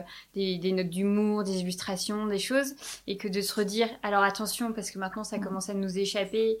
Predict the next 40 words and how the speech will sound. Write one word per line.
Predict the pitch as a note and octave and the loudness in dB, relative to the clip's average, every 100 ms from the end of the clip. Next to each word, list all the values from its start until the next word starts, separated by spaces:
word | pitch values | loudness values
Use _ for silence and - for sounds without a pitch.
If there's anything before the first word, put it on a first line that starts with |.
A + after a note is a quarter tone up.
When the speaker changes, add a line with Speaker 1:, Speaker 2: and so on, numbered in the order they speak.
| - | -4
Speaker 2:
Mm. | G3+ F3+ | -6 -2
Speaker 1:
et | F#3+ | 0
il | G3 | 4
y | |
a | G3+ | 4
le | G3 | 4
grand | F#3+ G3 | 4 2
capital | A3 A3 G#3+ A3+ A3 G#3+ | 2 2 2 6 6 6
qui | F#3 | 0
est | |
en | F#3 | -4
train | F3+ G3 | -2 -2
de | |
mettre, | F#3+ - - | 0 0 0
Speaker 2:
Mm. | |
Speaker 1:
euh, | F#3+ E3+ | -2 -4
l'histoire | E3+ F#3+ - G3 F#3+ | -6 -8 -4 -4 -2
dedans, | F#3+ F#3+ A#3+ D#4 - | -2 0 0 -2 -4
Speaker 2:
Mm. | G3+ F#3 - | -4 -4 -2
Speaker 1:
euh, | G3 | -2
enfin | G3 | 0
son | F#3+ G3+ | 0 0
nez | G3+ G#3 | 2 2
dedans, | G3 F#3+ A#3 D4 - - - | 2 0 0 -2 -6 -18 -4
euh, | G3 F#3+ | -2 2
donc | G3 F#3+ | 2 2
attention, | - G#3+ A3+ - B3 C4+ | 4 4 4 2 2 2
il | C#4+ - | 2 0
faut | G#3+ | -2
se | F#3+ G#3 | -2 2
reprotéger | A3 B3 - A#3+ A#3 A3 G#3 C4 | 4 2 2 0 4 2 2 0
en | A3+ | 0
fait | A3 | 0
Speaker 2:
Mm. | G#3 | 2
Speaker 1:
des | G3 G3 | 2 2
outils | A3 A3 - A#3+ | -2 -4 -6 -6
qui | - | -6
ont | G3+ | -6
été | F#3 G3 | -4 -6
construits, | G3 F#3+ - B3 C#4 | -6 -8 -8 -6 -6